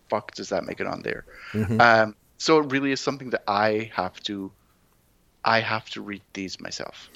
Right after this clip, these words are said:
Speaker 2: You know, I, I'll
Speaker 1: So?
Speaker 2: t-, I'll tell you something else with, that you haven't mentioned that I think, uh, as a sort of weird, um, uh, uh, uh,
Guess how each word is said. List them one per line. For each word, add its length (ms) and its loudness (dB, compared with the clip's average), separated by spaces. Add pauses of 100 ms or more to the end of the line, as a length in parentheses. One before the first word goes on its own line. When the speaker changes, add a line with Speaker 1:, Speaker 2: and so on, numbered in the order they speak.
(300)
Speaker 2:
You 200 8
know, 380 6
I, 300 6
I'll 100 10
Speaker 1:
So? 140 2
Speaker 2:
t-, 60 -4 (340)
I'll 120 4
tell 240 6
you 160 4
something 440 2
else 420 4
with, 220 4
that 200 8
you 120 2
haven't 380 6
mentioned 480 -2
that 120 2
I 100 4
think, 460 -2
uh, 220 4
as 280 2
a 100 4
sort 280 2
of 180 -2
weird, 560 2 (680)
um, 800 6 (600)
uh, 580 -4 (220)
uh, 60 -6 (440)
uh, 100 -4